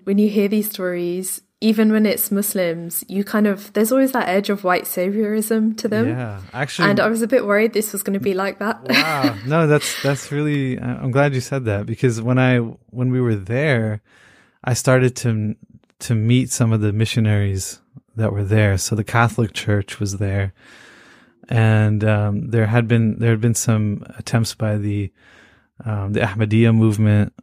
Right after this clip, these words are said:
Speaker 2: They have a, a, like, a main headquarters in, I, I believe, Nigeria, and they kind of, from there, they spread out. So they had, they actually had someone in that village,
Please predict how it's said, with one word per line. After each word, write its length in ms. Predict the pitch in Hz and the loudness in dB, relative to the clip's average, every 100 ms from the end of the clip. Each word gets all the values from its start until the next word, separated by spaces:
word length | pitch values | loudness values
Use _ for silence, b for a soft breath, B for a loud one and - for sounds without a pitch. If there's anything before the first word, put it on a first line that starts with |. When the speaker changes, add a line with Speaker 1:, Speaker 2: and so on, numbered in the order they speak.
| - | -10
Speaker 2:
They 300 | 113 110 110 | -4 0 2
have 300 | 107 104 101 | 2 0 0
a, 360 | 104 101 104 - _ _ - _ - 110 | 0 0 -2 -8 _ _ -20 _ -16 -8
a, 380 | 104 101 - - | -4 -4 -6 -12
like, 140 | 104 | -8
a 60 | 104 | -2
main 360 | 110 110 113 | 2 4 4
headquarters 720 | 110 110 107 - 117 113 104 104 | 4 0 -2 0 4 4 4 2
in, 300 | 101 101 - 110 104 - - | 0 -2 -6 -14 -18 -16 -12
I, 40 | |
I 20 | 104 | -4
believe, 300 | 117 147 117 | 2 2 2
Nigeria, 760 | 101 95 107 120 160 175 180 - - | 0 -2 0 0 0 -2 -6 -10 -8
and 280 | 117 117 113 | 2 2 4
they 120 | 110 | 2
kind 260 | - - 117 | 0 0 0
of, 300 | 107 101 - _ _ - | 0 -2 -16 _ _ -18
from 280 | - 110 101 | -6 -4 0
there, 320 | 110 113 110 | 2 2 2
they 160 | 101 | -2
spread 500 | 95 - 117 110 101 - b b b b | -6 -6 -4 -4 -6 -16 b b b b
out. 220 | 135 143 - | 0 0 2
So 120 | 131 | 2
they 120 | 127 | 4
had, 300 | 143 117 110 | 4 2 0
they 80 | 127 | 2
actually 420 | 123 139 - 131 | 2 0 0 -2
had 400 | 110 139 127 110 | 0 2 0 -2
someone 460 | - 131 135 127 - | -4 0 2 0 0
in 160 | 123 | -2
that 220 | 113 92 95 | -2 -4 -4
village, 580 | 117 143 98 95 - | -2 0 -2 -4 -12